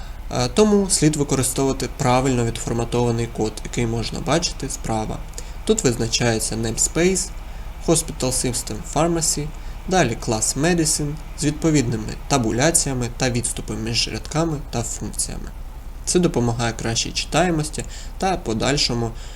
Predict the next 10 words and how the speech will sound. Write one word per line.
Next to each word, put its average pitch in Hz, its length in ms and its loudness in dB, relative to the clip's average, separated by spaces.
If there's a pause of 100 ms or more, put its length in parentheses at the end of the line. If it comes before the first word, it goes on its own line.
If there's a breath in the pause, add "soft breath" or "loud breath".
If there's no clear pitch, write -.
(180 loud breath)
е, 117 60 -2
масштабованості 110 840 -2
цього 113 300 0
коду. - 360 -6 (1800)
Третє. 135 360 4 (100)
Назви 180 320 6
просторів 135 500 4
імен 120 280 4
та - 80 -2
класів. - 460 2